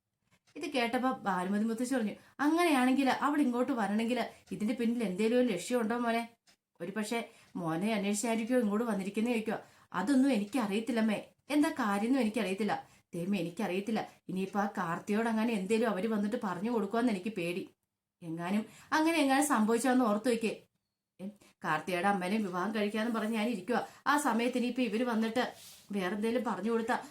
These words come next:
അതോടുകൂടിയിട്ട് എന്റെ ജീവിതം തീർന്നു." "അല്ല മോനെ, നിന്നെ കണ്ടോ അവരെന്ന്?" ചോദിക്കുക. "ഏ, കണ്ടില്ലാന്ന് തോന്നേ, കണ്ടു കഴിഞ്ഞാ ഉറപ്പാ എന്നെക്കുറിച്ച് എന്തേലും പറഞ്ഞു കൊടുക്കും. അതിനു മുമ്പ് ഞാൻ അവിടുന്ന് രക്ഷപ്പെടുകയോ ചെയ്തേന്ന് പറയാം." ഭാനുമതി മുത്തശ്ശി പറഞ്ഞു, "മോനെ, നീ സൂക്ഷിക്കണം കേട്ടോ, അറിയാലോ ചുറ്റും ശത്രുക്കളാ നിന്റെ.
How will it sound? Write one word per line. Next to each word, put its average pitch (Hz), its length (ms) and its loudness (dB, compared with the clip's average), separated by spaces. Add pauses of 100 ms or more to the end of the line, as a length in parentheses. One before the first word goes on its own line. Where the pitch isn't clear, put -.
(140)
അതോടുകൂടിയിട്ട് 285 680 0
എന്റെ 220 300 0
ജീവിതം 196 380 -2
തീർന്നു." 185 300 -2 (240)
"അല്ല 165 140 -10
മോനെ, 208 220 -4 (300)
നിന്നെ 190 240 0
കണ്ടോ 226 320 0
അവരെന്ന്?" 240 280 4
ചോദിക്കുക. 220 260 0 (300)
"ഏ, 269 140 2 (100)
കണ്ടില്ലാന്ന് 247 640 0
തോന്നേ, 214 240 2 (300)
കണ്ടു 302 240 4
കഴിഞ്ഞാ 302 260 4
ഉറപ്പാ 220 400 2 (200)
എന്നെക്കുറിച്ച് 202 440 -2
എന്തേലും 214 280 0
പറഞ്ഞു 202 260 -2
കൊടുക്കും. 185 300 -4 (260)
അതിനു 156 220 -4
മുമ്പ് 220 160 2
ഞാൻ 185 240 2
അവിടുന്ന് 226 240 2
രക്ഷപ്പെടുകയോ 233 520 2
ചെയ്തേന്ന് 220 380 2
പറയാം." 208 300 0 (320)
ഭാനുമതി 156 360 -8
മുത്തശ്ശി 165 320 -8
പറഞ്ഞു, 208 160 -2
"മോനെ, 165 260 -4 (300)
നീ 165 120 -4
സൂക്ഷിക്കണം 165 560 -4
കേട്ടോ, 220 200 -2 (400)
അറിയാലോ 208 320 0 (320)
ചുറ്റും 370 320 -2
ശത്രുക്കളാ 240 520 0
നിന്റെ. 190 280 0